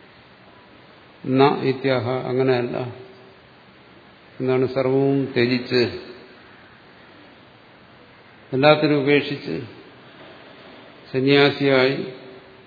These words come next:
ഗുരുവിന്റെ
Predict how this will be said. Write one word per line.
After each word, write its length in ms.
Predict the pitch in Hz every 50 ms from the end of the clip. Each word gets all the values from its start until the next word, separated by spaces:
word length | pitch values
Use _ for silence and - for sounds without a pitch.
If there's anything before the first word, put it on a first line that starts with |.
| - - - - - - - - - - - - - - - - - - - - - - - - - - -
ഗുരുവിന്റെ 760 | 131 131 135 131 143 139 139 135 131 139 127 123 117 110 -